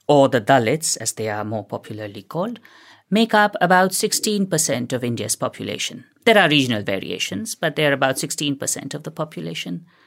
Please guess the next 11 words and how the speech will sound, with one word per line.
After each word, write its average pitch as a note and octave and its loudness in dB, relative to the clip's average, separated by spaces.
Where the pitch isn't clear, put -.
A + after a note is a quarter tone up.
The F3 4
scheduled G3 2
tribes, D#3+ 0
the F3 0
other G#3 6
group C#3 0
for D3 -2
whom D3 0
reservations C#3 0
were C3+ 0
introduced, C3 -6